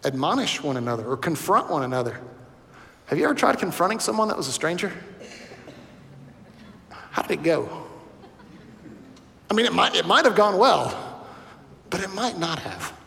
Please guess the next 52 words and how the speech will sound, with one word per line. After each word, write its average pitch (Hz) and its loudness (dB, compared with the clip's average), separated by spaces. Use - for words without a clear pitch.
It 165 0
has 185 2
the 175 0
strong 226 4
potential 190 0
not 175 0
to 170 -2
go 139 0
well. 123 -2
But 214 2
think 294 6
about 170 6
it. 147 2
If, - -2
if 180 4
I'm 294 6
confronting 262 4
someone 180 2
and 185 2
I 170 0
really 208 4
know 151 2
them 214 2
and 156 -2
they 170 4
know 165 2
my 180 2
heart, 151 0
they 175 4
know 165 4
that 180 4
I 165 2
care 165 0
for 170 -4
them, 175 -2
they 170 4
know 170 4
that 175 2
I 175 4
want 170 2
what's 165 -2
best 156 2
for 190 -2
them, 190 -2
how - 0
much 277 0
differently 202 2
are 170 2
they 170 2
gonna 165 2
hear 190 0
me 151 -2